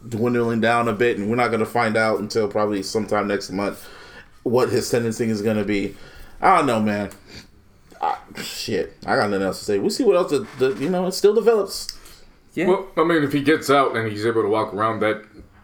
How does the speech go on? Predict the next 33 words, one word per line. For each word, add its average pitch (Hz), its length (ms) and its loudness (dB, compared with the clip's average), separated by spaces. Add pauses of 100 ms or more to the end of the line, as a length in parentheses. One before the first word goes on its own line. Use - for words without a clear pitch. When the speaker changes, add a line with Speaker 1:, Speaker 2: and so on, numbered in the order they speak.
(160)
Speaker 3:
again, 95 320 -2
that 101 180 -2
leads 98 300 -6
to 101 80 -6
the 90 100 -4
theory 98 260 0
that 90 140 -2
he 95 100 -2
is 110 120 -4
a - 40 -18
plant. - 460 -6
Speaker 1:
Mm-hmm. 170 580 -2
Speaker 2:
Oh, - 160 2
that's 104 160 -2
for - 100 -8
Speaker 3:
I 87 240 -4
mean, 117 100 4
Speaker 2:
sure. 107 200 0
Speaker 3:
you 98 60 -2
know, 92 200 -4
he, 98 200 -8 (420)
<laughs> 143 60 -2
I - 0 -
don't - 800 -4
know 117 80 2
Speaker 1:
Mm-hmm. 101 80 0
Speaker 3:
too 117 60 -2
many 117 140 2
people 113 320 0
that 104 260 -2 (800)
would, 95 220 -4
would 92 120 -4
just 95 300 -6